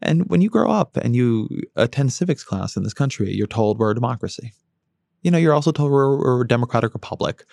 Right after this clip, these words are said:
But the republic part is actually supposed to be emanated by democracy. That's not the particular way right now in which we get distorted. The issue is not the republic side of it. Um, the issue is how the republic is chosen, which is non-democratically. And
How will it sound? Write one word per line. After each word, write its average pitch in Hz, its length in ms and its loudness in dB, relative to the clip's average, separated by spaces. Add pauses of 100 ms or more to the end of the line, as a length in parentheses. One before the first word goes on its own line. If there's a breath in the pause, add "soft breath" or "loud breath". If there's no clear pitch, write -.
(640 loud breath)
But 131 340 2
the 127 80 4
republic 160 460 0
part - 280 0
is 113 120 -2
actually 107 220 0
supposed 110 360 -2
to 104 60 -4
be 101 340 -2
emanated 104 380 0
by 98 120 -6
democracy. - 500 -8
That's - 200 -4
not 131 300 0
the 104 100 -2
particular 110 640 -2
way 101 240 0
right 113 220 -8
now 107 280 -6
in 101 100 -6
which 104 200 -8
we 104 80 -6
get - 180 -6
distorted. - 580 -8 (380 loud breath)
The 107 80 4
issue 110 140 2
is 101 100 0
not 104 160 0
the 104 80 -4
republic - 420 -4
side - 240 -6
of - 80 -8
it. - 140 -6 (140)
Um, 92 400 -4 (160)
the 104 160 0
issue 104 180 -4
is 95 80 -6
how 107 160 -8
the - 80 -6
republic - 360 -8
is - 120 -12
chosen, 95 340 -2
which - 140 -8
is 92 140 -6
non-democratically. - 920 -6 (760 loud breath)
And 147 320 4